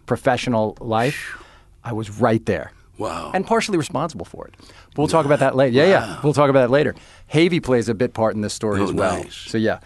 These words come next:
Speaker 1: we'll talk about that later. So, for, for people who don't know, you took a pretty circuitous route to, uh, worldwide, uh, acclaim and success. And,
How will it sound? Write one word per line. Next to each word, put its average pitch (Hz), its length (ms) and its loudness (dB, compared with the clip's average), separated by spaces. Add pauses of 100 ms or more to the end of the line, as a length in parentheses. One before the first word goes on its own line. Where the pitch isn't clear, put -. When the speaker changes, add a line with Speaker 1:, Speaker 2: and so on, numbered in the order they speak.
(180)
Speaker 1:
we'll 120 320 2
talk 123 160 0
about 117 100 2
that 110 100 0
later. 107 180 -2
So, 185 400 2 (300)
for, 185 200 0
for 202 140 -2
people 247 220 0
who 208 80 2
don't 135 280 0
know, 117 320 -2
you 139 400 -2
took 123 480 0
a 110 180 -2
pretty 113 280 -4
circuitous 107 840 -6 (300)
route 117 320 -2 (120)
to, 98 460 -6 (260)
uh, 104 460 -4
worldwide, 98 680 -4 (200)
uh, 101 220 -6
acclaim 98 320 -8
and 85 100 -10
success. - 420 -14 (680)
And, 139 380 0